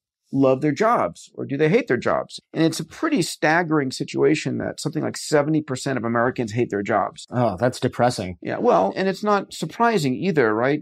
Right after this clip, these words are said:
Speaker 1: People don't work the checkout at the local grocery store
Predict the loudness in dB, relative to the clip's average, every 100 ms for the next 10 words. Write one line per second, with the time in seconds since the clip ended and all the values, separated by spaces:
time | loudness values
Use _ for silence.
0 | -6 -4 0 2 2 2 2 0 -2 -6
1 | -2 0 2 2 0 _ _ _ -6 -6
2 | -4 0 0 -2 0 2 2 -4 -6 0
3 | 0